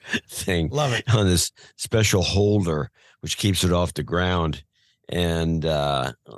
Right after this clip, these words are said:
Speaker 1: it lasts about two months, uh, the one roll. And, uh, I just thought that was the greatest. It was a great move by Charmin to make these things. You could order 'em online.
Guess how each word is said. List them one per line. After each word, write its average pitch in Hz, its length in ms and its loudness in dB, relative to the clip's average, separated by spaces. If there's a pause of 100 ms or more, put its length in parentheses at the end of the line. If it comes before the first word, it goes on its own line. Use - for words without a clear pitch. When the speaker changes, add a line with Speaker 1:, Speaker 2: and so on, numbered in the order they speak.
(180)
Speaker 1:
it - 140 -8
lasts 78 320 0
about 127 340 0 (180)
two 139 160 0
months, 107 640 2 (600)
uh, 80 400 0
the 80 120 -4
one 85 280 0
roll. 82 560 0 (680)
And, 73 560 -2
uh, 67 300 0
I - 60 0
just - 200 -2
thought 131 140 0
that 123 120 0
was 101 180 0
the 90 100 -4
greatest. 85 480 -2
It - 20 -2
was 95 180 0
a 101 60 0
great 95 300 -2
move 101 420 2
by 78 220 -2
Charmin 85 500 -2
to 73 80 -6
make 80 300 -2
these 64 300 -4
things. 62 360 -6
You 127 60 -10
could - 260 -10
order 82 300 0
'em 69 100 0
online. 67 720 -2